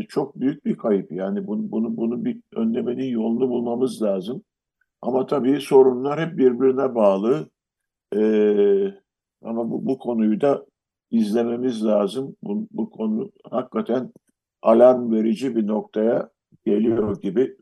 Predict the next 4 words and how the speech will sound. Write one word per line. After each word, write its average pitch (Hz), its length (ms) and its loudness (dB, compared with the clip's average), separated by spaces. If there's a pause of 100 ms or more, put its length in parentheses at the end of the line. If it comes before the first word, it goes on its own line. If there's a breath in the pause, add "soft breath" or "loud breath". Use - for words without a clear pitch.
görünüyor. 98 500 0 (800)
Şimdi, 160 380 0
e, 143 580 8 (840)
e, 107 220 -4